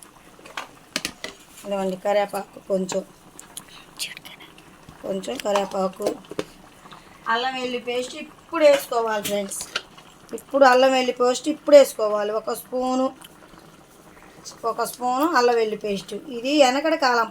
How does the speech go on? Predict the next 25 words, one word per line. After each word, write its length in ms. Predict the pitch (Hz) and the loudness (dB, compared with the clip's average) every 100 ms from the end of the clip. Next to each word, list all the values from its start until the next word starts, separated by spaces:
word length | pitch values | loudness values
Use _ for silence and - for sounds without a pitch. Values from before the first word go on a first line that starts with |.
| 214 | -4
పద్ధతి, 420 | 202 214 208 196 - - - - 226 | -2 -2 -2 -6 -10 -20 -20 -10 -4
అన్నీ 260 | 233 269 294 294 | -2 2 2 6
కలుపుకునేది 1040 | 262 269 - 247 247 240 233 233 226 226 339 415 - - - - - 202 | 6 4 0 -2 -2 -2 -2 -2 -4 -2 -2 -4 -14 -20 -20 -20 -16 0
చేపల 260 | 262 254 240 | 2 4 0
పులుసు 260 | 220 208 196 | -4 -8 -6
మాట. 120 | 196 190 - - - - - - - - - - - - - - - 214 | -6 -8 -12 -20 -20 -10 -8 -8 -10 -16 -14 -14 -16 -20 -20 -20 -12 -10
అన్నీ 280 | 226 247 254 254 | -8 -8 -8 -4
కలిపి 300 | 240 240 247 - | -2 -4 -8 -4
పెట్టుకోవడం 600 | 233 - 240 240 233 269 349 - | -4 -4 -8 -6 -6 -6 -8 -6
చేపల 280 | 226 - 220 | -6 -6 -10
పులుసు 340 | 208 196 - - - - - - - - - - - | -10 -12 -12 -16 -20 -20 -20 -20 -20 -20 -20 -20 -14
వెనకటి 300 | 208 220 226 | -6 -4 0
కాలం. 240 | 208 202 240 | 0 0 -4
ఇప్పుడు 180 | 262 269 240 | -2 0 0
ఈ 40 | 226 | -4
స్పూన్తో 400 | - 240 233 294 254 233 | -6 -6 2 2 4 2
ఊరక 220 | 233 226 226 - | 2 0 -6 -10
అట్లా 180 | - 302 - - - - - - - - - | -18 -20 -20 -20 -20 -20 -20 -20 -20 -20 -6
కాస్త 280 | 208 208 214 214 | -4 -2 -2 0
ఇవి-, 220 | 214 226 220 | 0 -2 2
ఇది 120 | 220 220 | 4 4
అల్లం 180 | 220 233 | 4 2
వెల్లుల్లి 200 | 233 220 | 0 0
పేస్ట్ 260 | 226 220 - 254 | 0 0 -2 -2
కరిగేదాకా, 600 | 214 208 202 196 185 185 | -2 0 -2 -2 -4 -8